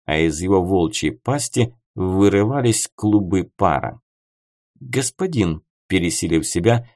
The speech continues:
Син Фен обратилась к существу. «Я сделала всё так, как вы приказали.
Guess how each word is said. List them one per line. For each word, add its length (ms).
Син 420
Фен 340
обратилась 600
к 80
существу. 840
«Я 320
сделала 600
всё 260
так, 320
как 240
вы 120
приказали. 840